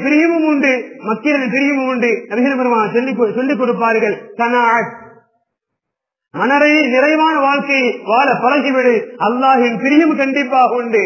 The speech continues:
உன்னை வெறுக்கக்கூடிய சமுதாயம் கூட உன்னை நேசிக்கக்கூடிய சமுதாயமாக மாறிவிடும். நபிகள் பெருமானார் ஸல்லல்லாஹு அலைஹி வஸல்லம் அன்னவர்கள்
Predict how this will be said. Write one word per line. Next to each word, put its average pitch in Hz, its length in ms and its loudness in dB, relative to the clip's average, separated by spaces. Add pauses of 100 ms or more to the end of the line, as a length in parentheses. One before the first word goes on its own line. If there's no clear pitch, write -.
(520)
உன்னை 240 300 0
வெறுக்கக்கூடிய 262 580 0
சமுதாயம் 247 500 0
கூட 320 200 0 (220)
உன்னை 233 220 0
நேசிக்கக்கூடிய 247 640 -2
சமுதாயமாக 226 640 0 (280)
மாறிவிடும். 240 640 0 (100)
நபிகள் 226 360 -4
பெருமானார் 208 560 0 (100)
ஸல்லல்லாஹு 214 580 -2
அலைஹி 214 220 0
வஸல்லம் 220 300 -4
அன்னவர்கள் 196 420 -4